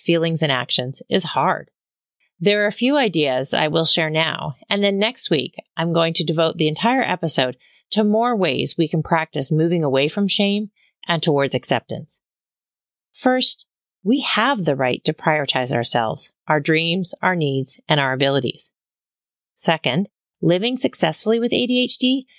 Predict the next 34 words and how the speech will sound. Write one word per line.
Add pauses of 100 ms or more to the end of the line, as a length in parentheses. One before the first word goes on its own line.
(180)
does
not
mean (100)
looking
like
you
don't
have
it. (360)
The
third
one
really
helps
with
the
other
two. (720)
It's (180)
having
a
community,
a
support
system, (400)
connections
with
others (140)
who
share
your
identities. (420)
When
we